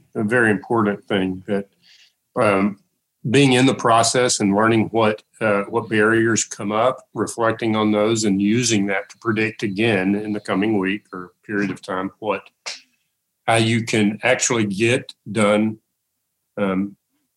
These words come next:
what you need to get done, whether it's fifteen or twenty hours of reading and writing, um, which often it is because it,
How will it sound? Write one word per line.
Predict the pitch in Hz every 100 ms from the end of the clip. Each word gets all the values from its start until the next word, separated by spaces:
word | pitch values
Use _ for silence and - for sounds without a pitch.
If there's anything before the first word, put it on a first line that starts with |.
| _ -
what | 131 135
you |
need | 120 107
to |
get | 101 101
done, | 101 98 104
whether | 101 98
it's | 101 - - -
fifteen | 117 - 117
or | 101
twenty | - 120 107 95
hours | 98 107 107 92 -
of | 107 92
reading | 101 104 104
and | 98
writing, | 95 98 104 107 110 _ _ -
um, | 98 95 92 90 92 92 -
which | 113
often | 120 143 135
it | 104
is | 131 160 104
because | - 117
it, | 107